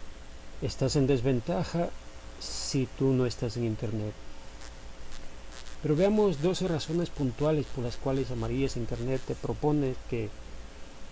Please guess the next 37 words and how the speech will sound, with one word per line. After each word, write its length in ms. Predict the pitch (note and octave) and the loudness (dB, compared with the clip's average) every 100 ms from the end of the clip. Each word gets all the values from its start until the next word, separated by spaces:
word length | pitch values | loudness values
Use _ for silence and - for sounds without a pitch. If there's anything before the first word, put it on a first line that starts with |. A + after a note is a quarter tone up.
| - - | -8 -2
anuncies 580 | B2 E3+ F3 C#3 B2 A2+ | 4 6 6 4 2 0
en 140 | A#2 | 0
nuestro 260 | A#2+ - C3 | -2 -2 -2
directorio. 600 | A2+ A2+ - D#3+ D3 G#2+ G2+ - - - - - - - | 0 -2 2 4 4 2 -2 -4 -4 -6 -8 -8 -8 -2
Porque, 500 | E3 - E3 E3 E3 | -2 4 6 6 4
primero, 420 | D#3+ E3 G3 D#3 C3 | 2 4 6 8 6
el 80 | |
noventa 240 | C#3+ C#3+ D3 | 6 4 2
y 20 | |
cinco 280 | G3 G3 F#3 | 2 4 4
por 160 | D3+ | 4
ciento 240 | C3+ E3+ F3 | 2 2 2
de 60 | |
los 40 | E3 | 2
consumidores 840 | D3 C3 C#3 C#3 D#3+ F3 E3 - - - - - - - - - - - - - - | 0 2 4 6 6 4 4 0 -8 -10 -10 -12 -10 -10 -8 -8 -8 -8 -8 -8 4
ya 200 | D#3 G#3 | 8 8
conocen 420 | F3 F3+ F3 E3 | 8 6 6 4
el 100 | B2+ | 4
concepto 440 | - B2+ C3+ B2 | 2 0 0 0
de 80 | B2 | 0
páginas 480 | - C3 C#3 B2+ - | 0 0 0 0 0
amarillas, 500 | A#2+ D3 F#3 E3 - | -2 0 0 0 -2
que 120 | - | -2
es 100 | C3 | 0
un 420 | D3 D3+ D3 D3 C#3+ - - - | 2 4 4 0 -4 -8 -10 -4
concepto 460 | - C#3+ - C#3 E3+ | 0 2 4 2 2
que 140 | D3+ | 0
tiene 240 | C3+ D#3+ D3 | 2 4 6
más 200 | D3+ D#3 | 4 4
de 120 | C#3+ | 2
cien 320 | - C3 C#3 | 2 2 4
años 320 | E3 D3+ B2 | 4 4 2
de 80 | A#2+ | 0
vigencia 420 | A#2 A2 A#2+ - A#2 | 0 0 0 -2 -2
en 60 | |
el 60 | A2+ | -2
mercado. 400 | A2+ - A#2 | -2 -2 -2